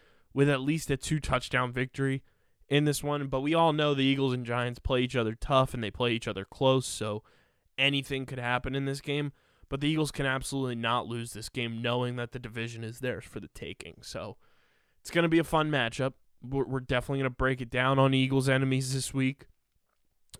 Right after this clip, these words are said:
Um, we'll definitely be breaking it down on Wednesday's live show, so make sure you tune in, twitch dot T V slash underground sports P H I, for that one. And, uh, looking forward to having some Eagles football back this week.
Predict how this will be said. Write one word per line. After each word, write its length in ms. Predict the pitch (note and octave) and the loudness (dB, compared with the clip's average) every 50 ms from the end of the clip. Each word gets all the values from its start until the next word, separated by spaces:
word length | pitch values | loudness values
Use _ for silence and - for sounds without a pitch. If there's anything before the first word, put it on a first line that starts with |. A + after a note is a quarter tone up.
| - - - | -20 -10 -6
Um, 600 | B2 A#2+ B2 A#2+ A#2 A#2 A2+ A2+ A2 A2 G#2+ G#2+ _ _ _ _ _ _ _ _ _ _ _ _ _ - | -4 -4 -2 -2 -2 -2 -2 -4 -4 -6 -8 -14 _ _ _ _ _ _ _ _ _ _ _ _ _ -12
we'll 120 | - B2 A#2+ | -8 -8 -8
definitely 380 | A#2+ - A#2+ A#2+ B2+ C3 B2+ | -2 0 0 0 0 -2 -4
be 100 | B2+ B2+ | -4 -4
breaking 300 | B2 - C3 B2+ C3 C3 | -2 0 0 0 0 0
it 100 | B2+ A#2 | -2 -2
down 280 | A#2+ B2 B2 B2 B2+ B2 | 0 0 0 2 2 0
on 160 | B2 A#2+ A#2 | 0 0 0
Wednesday's 480 | A#2+ B2 B2+ B2 B2 B2+ A#2+ A#2 A2+ A2+ | 0 -2 -2 -2 -4 -4 -6 -6 -6 -6
live 360 | A2 A2+ A2+ A2+ A#2 A2+ - | -4 -2 -2 -2 -2 -4 -6
show, 380 | - - B2+ B2 B2 B2 B2 - | -4 -2 -2 -2 -2 -4 -6 -10
so 180 | - - - A#2+ | -16 -14 -12 -12
make 220 | G#2 G#2 A#2 A2+ | -10 -10 -10 -12
sure 180 | - - C3 A#2 | -12 -10 -10 -10
you 100 | A2 A2 | -10 -10
tune 300 | - - - B2+ A#2+ A#2+ | -12 -8 -6 -6 -6 -6
in, 120 | A#2 A#2 | -8 -10
twitch 280 | - - - C3 A#2+ - | -12 -12 -12 -12 -10 -8
dot 180 | - A2+ G#2+ | -8 -8 -8
T 120 | - - B2 | -6 -8 -8
V 160 | A#2+ A2+ A2+ | -6 -6 -8
slash 320 | - - A#2 A2+ A#2 - | -8 -6 -8 -8 -8 -8
underground 400 | B2+ A2+ A#2 A2+ A#2 A#2 A#2 A#2 | -8 -8 -8 -8 -8 -8 -10 -10
sports 320 | - - - B2 A#2 A2+ - | -12 -6 -6 -6 -6 -6 -8
P 220 | - - C3 B2 A#2 | -8 -6 -4 -2 -4
H 180 | A2+ - - A#2 | -4 -4 -4 -4
I, 260 | F#2 F2 A#2 B2+ - _ _ _ _ _ _ _ _ _ _ | -4 -4 -4 -6 -8 _ _ _ _ _ _ _ _ _ _
for 180 | - - C3+ B2+ | -2 0 0 2
that 300 | C3 A#2 A2+ A2+ - - | 2 2 2 2 0 -2
one. 260 | A2+ A#2 A#2+ B2+ B2+ _ _ _ _ _ _ _ _ _ _ _ _ - | -4 -4 -4 -6 -6 _ _ _ _ _ _ _ _ _ _ _ _ -4
And, 440 | - B2 A#2+ A#2 A2+ A2+ A2 A2 A2 | -2 0 2 2 2 0 -2 -2 -2
uh, 500 | A2+ A2 A2 A2 A2 A2 A2 A2 G#2+ - _ _ - _ - B2+ | -2 0 2 2 2 2 2 0 -2 -4 _ _ -20 _ -10 -8
looking 240 | B2+ B2+ - D3 | -8 0 0 0
forward 280 | C#3+ - D3+ D3+ D3+ C#3+ | 2 4 6 6 6 6
to 40 | B2+ | 4
having 260 | C3+ C3 C3 C#3 C3 | -2 -2 -4 -4 -6
some 160 | - - C3 | -6 -4 -4
Eagles 220 | C3+ C3 C3 B2 - | -2 -2 -2 -4 -4
football 340 | - D3 C#3 - C#3 B2 | -2 -4 -2 0 -2 -2
back 360 | A2 A2 F2 E2+ G#2 _ - - _ _ _ | -2 -4 -10 -10 -12 _ -20 -20 _ _ _
this 240 | - A2 A2 - - | -14 -12 -12 -12 -14
week. 320 | A2 G2+ F#2 - - - | -14 -16 -20 -20 -20 -20